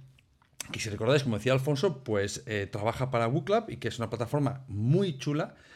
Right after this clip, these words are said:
para realizar esa interacción que muchas veces necesitamos en el aula, realizando propuestas de valor con preguntas y esperando feedback, eh, de nuestro alumnado. Así que hoy hemos pensado,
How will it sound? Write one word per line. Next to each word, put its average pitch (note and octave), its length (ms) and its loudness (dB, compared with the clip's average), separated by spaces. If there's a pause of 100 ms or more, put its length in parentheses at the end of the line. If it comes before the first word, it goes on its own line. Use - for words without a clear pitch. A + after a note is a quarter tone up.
(140)
para A2+ 420 0
realizar A2+ 640 0 (320)
esa C#3+ 220 2
interacción E3+ 580 2
que D3+ 80 0
muchas B2+ 240 0
veces C3+ 160 0
necesitamos A#2+ 580 0
en A#2 120 2
el G2+ 100 0
aula, B2+ 320 2
realizando A#2+ 540 -2
propuestas A#2 480 -4
de B2 80 2
valor C#3 360 2
con C#3 220 0
preguntas C3+ 540 -2
y D3 160 0
esperando B2+ 400 -2
feedback, C3+ 560 -2 (420)
eh, G#2 240 -6
de G2+ 80 -6
nuestro G2+ 260 -4
alumnado. A2 500 0 (720)
Así E3 240 4
que F#3 120 6
hoy G3+ 260 6 (100)
hemos E3 220 6
pensado, G#2 580 0